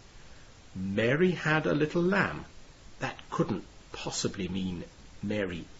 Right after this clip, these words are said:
ate a little lamb, could it? The American children's poet Bill Dodds thinks so. Mary had a little lamb, a little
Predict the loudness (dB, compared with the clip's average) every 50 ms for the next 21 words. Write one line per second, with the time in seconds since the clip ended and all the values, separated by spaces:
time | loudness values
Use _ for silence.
0 | -18 -18 -18 -18 -4 -2 0 0 0 -2 -6 -8 -8 -8 -8 -8 -10 -12 -12 -12
1 | -12 -12 -10 -8 -6 -6 -4 -6 -6 -8 -8 -10 -8 -6 -6 -6 -6 -8 -10 -6
2 | -4 -2 -2 0 0 -2 -2 -4 -8 -16 -16 -18 -18 -18 -18 -18 -20 -20 -20 -20
3 | -20 -20 -20 -18 -18 -18 -18 -18 -18 -18 -18 -18 -18 -14 -4 0 0 2 4 6
4 | 6 6 6 4 2 -2 -4 -2 2 4 4 4 4 2 -2 -4 -6 -4 -2 0
5 | 0 0 -2 -4 -8 -14 -16 -16 -8 -2 0 0 0 0 -2 -2 -2 -2 -2 -2
6 | -6 -8 -10 -10 -10 -8 -6 -6 -6 -6 -6 -8 -6 -4 -2 -2 -2 -2 -4 -6
7 | -16 -18 -18 -18 -18 -18 -18 -18 -18 -18 -18 -18 -20 -20 -18 -18 -18 -18 -18 -18
8 | -18 -18 -18 -18 -18 -18 -18 -18 -18 -16 -10 -4 0 2 2 4 4 4 4 4
9 | 2 2 0 -2 -2 -2 -4 -6 -4 -4 -4 -4 -4 -6 -6 -2 0 0 2 2
10 | 2 2 0 0 0 -2 -6 -8 -12 -14 -16 -18 -20 -20 -20 -20 -20 -20 -18 -18
11 | -18 -16 -8 -6 -4 -2 -2 -2 -2 -2 -4